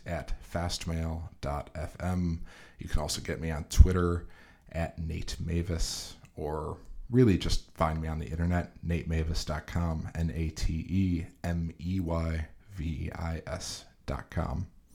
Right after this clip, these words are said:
That concludes the advertising, uh, portion of the show, except insofar as what I'm about to say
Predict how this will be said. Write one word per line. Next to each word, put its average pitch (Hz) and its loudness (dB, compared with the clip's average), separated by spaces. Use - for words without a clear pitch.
That - 4
concludes 117 2
the 95 2
advertising, 92 2
uh, 87 2
portion 90 0
of 82 -2
the 85 0
show, 123 2
except 90 0
insofar 85 0
as 78 -2
what 80 -2
I'm 85 -2
about 80 -4
to 90 -4
say 82 -2